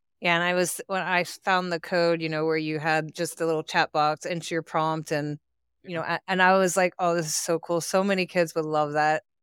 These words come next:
Speaker 1: You know, just even showing them that you could access, but, you know, you have to do the auth key, and that's a little bit more challenging sometimes for eighth graders and seventh graders. But I can imagine high schoolers, here's my own little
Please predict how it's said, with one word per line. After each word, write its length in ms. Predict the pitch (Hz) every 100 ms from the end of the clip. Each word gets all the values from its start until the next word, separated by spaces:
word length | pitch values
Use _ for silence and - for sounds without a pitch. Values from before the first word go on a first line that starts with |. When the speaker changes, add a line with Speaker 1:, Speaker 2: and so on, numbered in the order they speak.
| _ -
Speaker 1:
You 60 | 208
know, 140 | 233
just 260 | 254 370 302
even 200 | 220 208
showing 340 | - 214 208
them 160 | 202 190
that 160 | 180
you 140 | 190 202
could 320 | - 185 175 -
access, 420 | 170 160 - 180
but, 120 | 190
you 120 | 196 185
know, 80 |
you 120 | 175 170
have 180 | 175 165
to 80 |
do 140 | 180 180
the 260 | 170 165 165
auth 260 | 170 165 -
key, 440 | - 175 165 160 - _ _
and 340 | 160 156 156 160 -
that's 220 | 175 -
a 40 |
little 200 | 180 180
bit 200 | 175 170
more 220 | 175 165
challenging 540 | 165 170 165 165 170 170
sometimes 720 | 170 165 160 165 165 165 -
for 500 | - 165 165 160 160
eighth 220 | 202 185
graders 440 | - 170 165 165 156
and 200 | 165 160
seventh 240 | 165 160
graders. 200 | 165 165
But 80 | 175
I 40 | 214
can 120 | 240
imagine 360 | 202 185 185
high 140 | 170 170
schoolers, 380 | 165 180 170 165
here's 200 | 196 190
my 260 | 175 175
own 220 | 175 175
little 320 | 180 170 160